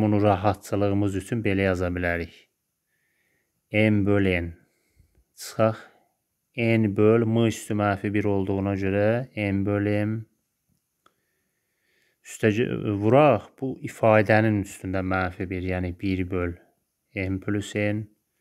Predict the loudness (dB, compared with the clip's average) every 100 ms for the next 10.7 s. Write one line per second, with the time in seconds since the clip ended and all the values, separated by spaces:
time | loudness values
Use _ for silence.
0 | _ _ _ _ _ _ -6 2 2 2
1 | -6 -4 0 0 0 0 0 0 -2 -2
2 | -4 -8 -12 -16 -18 _ _ _ _ _
3 | _ _ _ _ _ _ _ _ _ _
4 | _ _ _ _ _ _ _ _ _ _
5 | -12 -4 0 2 2 2 2 2 2 2
6 | 0 -8 -20 -20 _ -4 0 0 0 0
7 | 0 -2 -4 -4 -4 -2 -2 -4 -8 _
8 | -6 -4 -4 -4 -4 -4 -4 -6 -6 _
9 | _ _ _ -20 -14 -8 -8 -8 -6 -4
10 | -4 -4 -2 0 0 0